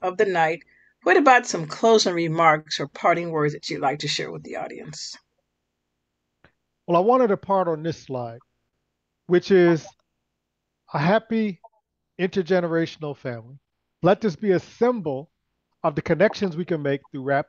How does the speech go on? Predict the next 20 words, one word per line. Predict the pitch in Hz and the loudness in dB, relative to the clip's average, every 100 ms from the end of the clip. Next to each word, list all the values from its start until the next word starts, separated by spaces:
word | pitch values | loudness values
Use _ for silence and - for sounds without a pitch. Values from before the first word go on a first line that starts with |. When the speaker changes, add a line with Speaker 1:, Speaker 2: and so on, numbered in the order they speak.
| - | -10
Speaker 2:
music | 135 131 135 | -14 -14 -12
and | |
hip | 123 135 | -10 -8
hop | 139 120 | -8 -6
culture, | - 170 - 131 - _ _ _ - | -2 -2 -2 -10 -12 _ _ _ 0
not | 226 | 2
only | 262 277 | 4 2
with | 247 247 240 | 2 -2 -2
each | 214 - | -4 2
other, | 240 147 165 _ _ _ _ _ _ _ _ - | 2 2 -6 _ _ _ _ _ _ _ _ -6
but | 170 | 0
also | 185 226 - 208 | 2 2 -2 -4
with | 190 185 185 - - _ _ _ _ - | -2 -2 -4 -8 -20 _ _ _ _ -4
our | 156 | -4
younger | 139 185 170 160 | -2 -4 -4 -10
folks, | - 123 _ _ _ _ _ _ _ _ - | -12 -18 _ _ _ _ _ _ _ _ -8
right? | 147 160 165 _ _ _ _ - | 0 0 0 _ _ _ _ -10
And | 160 - | -8 -2
think | 294 285 | -2 0
about | 220 226 208 | 2 2 2